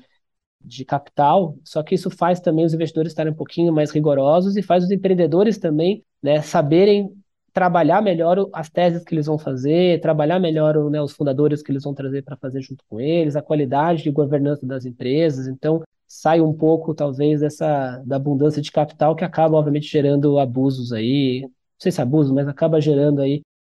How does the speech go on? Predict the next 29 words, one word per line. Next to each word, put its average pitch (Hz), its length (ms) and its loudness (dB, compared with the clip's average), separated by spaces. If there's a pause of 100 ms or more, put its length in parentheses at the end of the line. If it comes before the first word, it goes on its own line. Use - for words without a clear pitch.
(180)
vamos 135 260 0
dizer, 131 760 -2 (140)
uma 151 160 -4
redução 151 480 0
da 147 120 4
barra 131 380 2
aí 131 80 -4
da 139 100 -6
qualidade, 123 800 0
né, 120 220 -2
da, 120 160 -4
tanto 139 280 -4
da 127 120 0
tese 135 380 2
como 131 240 -4
da 123 100 -2
gestão, 139 500 0
quanto 135 280 -8
da, 131 260 -4 (180)
né, 131 120 -2
dos 135 160 -4
fundadores. 127 520 0
Então, 170 200 -4
acho 190 140 -4
que - 60 -4
é 196 40 4
um 180 80 6
momento 165 300 4
saudável 165 600 2